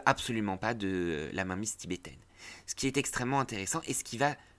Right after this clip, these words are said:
se voir en fait dans la production artistique, c'est que l'influence tibétaine, elle est là stylistiquement dans certaines œuvres, mais les sujets des œuvres, les thématiques, les textes religieux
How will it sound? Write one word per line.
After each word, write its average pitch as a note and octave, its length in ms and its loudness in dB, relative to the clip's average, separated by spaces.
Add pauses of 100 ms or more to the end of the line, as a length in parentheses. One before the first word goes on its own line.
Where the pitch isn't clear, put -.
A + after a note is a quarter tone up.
(300)
se - 220 -2
voir A2+ 420 2
en F#2 60 -8
fait G#2 160 -6
dans G2 120 -2
la F#2+ 100 0
production G2 380 -6
artistique, - 640 -8 (220)
c'est - 140 -8
que G2+ 100 -4
l'influence C3 760 2
tibétaine, F#2 680 -4 (760)
elle D3 180 6
est D#3 80 6
là D3 160 6
stylistiquement C#3 1040 0 (140)
dans - 120 -10
certaines F#2 500 -4
œuvres, D3 340 -4 (680)
mais B2+ 140 8
les A#2 80 6
sujets D#3 640 2 (480)
des G2 220 2
œuvres, E2 300 -6 (240)
les - 80 -14
thématiques, - 800 -4 (140)
les G2+ 100 -2
textes - 440 0
religieux A2+ 680 2